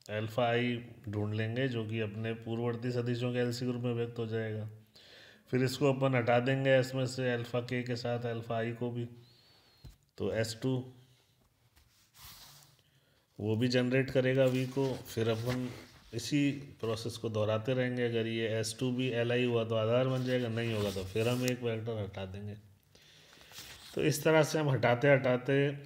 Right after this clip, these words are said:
आखिर में एक ऐसे अशून्य अवयव वाले समुच्चय हमको मिल जाएगा।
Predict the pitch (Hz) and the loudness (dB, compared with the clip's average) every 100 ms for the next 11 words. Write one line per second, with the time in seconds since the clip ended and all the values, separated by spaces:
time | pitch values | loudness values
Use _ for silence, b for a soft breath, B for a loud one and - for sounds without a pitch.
0 | - 104 107 107 131 131 135 139 139 131 | -10 -2 -2 2 2 2 2 2 2 0
1 | 131 - 135 135 156 147 123 - 135 135 | 0 0 2 2 2 2 2 0 0 0
2 | 135 139 117 117 123 117 113 117 113 110 | 0 0 0 2 2 4 2 0 -2 -2
3 | 110 110 - 107 104 - b b b b | -2 -4 -6 -8 -10 -14 b b b b
4 | b b _ _ _ _ _ _ _ _ | b b _ _ _ _ _ _ _ _
5 | _ - - 104 101 107 104 120 117 98 | _ -14 -6 -6 -4 -4 -2 0 2 2
6 | 90 87 113 131 | 0 -4 -8 -8